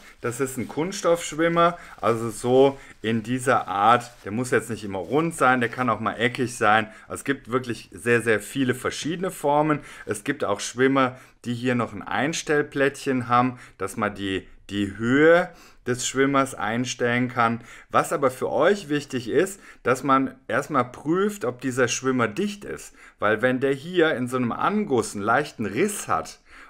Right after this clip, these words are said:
und sich füllt mit Kraftstoff, dann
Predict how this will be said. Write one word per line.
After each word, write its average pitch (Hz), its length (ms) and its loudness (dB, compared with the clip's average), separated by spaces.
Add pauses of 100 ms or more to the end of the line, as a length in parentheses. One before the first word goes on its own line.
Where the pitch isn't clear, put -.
und 110 260 0
sich 113 260 -4
füllt 175 560 4
mit 104 200 -8
Kraftstoff, 147 720 -2 (380)
dann 143 460 2